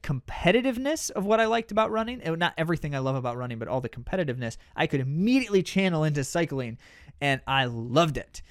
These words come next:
And so I could just, like, you know, go into it in kind of crazy mode, which is not always healthy, and we're gonna talk about that in a moment. But so for me, it was, it was only ever one thing, only ever running.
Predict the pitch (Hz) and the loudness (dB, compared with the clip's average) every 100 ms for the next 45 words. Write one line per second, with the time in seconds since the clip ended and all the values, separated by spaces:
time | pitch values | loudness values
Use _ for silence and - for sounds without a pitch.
0 | - - 131 143 143 135 131 123 117 113 | -20 -14 -6 2 2 2 -2 -2 -2 -4
1 | 117 104 139 165 160 143 131 117 117 117 | -6 -8 -10 -14 -14 -2 2 2 0 -2
2 | 123 - - 123 107 - 127 113 104 - | -8 -16 -6 -2 -2 -6 -10 -10 -10 -8
3 | 113 - 131 120 110 - 135 113 117 - | -6 -2 -2 -2 -6 -8 -6 -4 -4 -10
4 | - - 139 135 139 143 - 151 135 139 | -16 -4 -2 0 0 0 2 0 2 2
5 | 175 254 262 160 156 143 175 156 135 127 | 0 -2 0 2 2 0 0 0 0 0
6 | 131 120 123 120 - - - - 165 175 | 0 -2 -6 -8 -10 -18 -20 -2 4 4
7 | - 190 170 165 185 233 165 165 156 147 | 4 4 6 4 4 6 6 6 6 6
8 | 135 156 147 151 175 185 165 151 139 139 | 4 4 4 2 0 4 4 4 2 0
9 | 127 101 - 139 135 120 120 117 110 | -2 -4 -2 0 2 2 0 -2 -4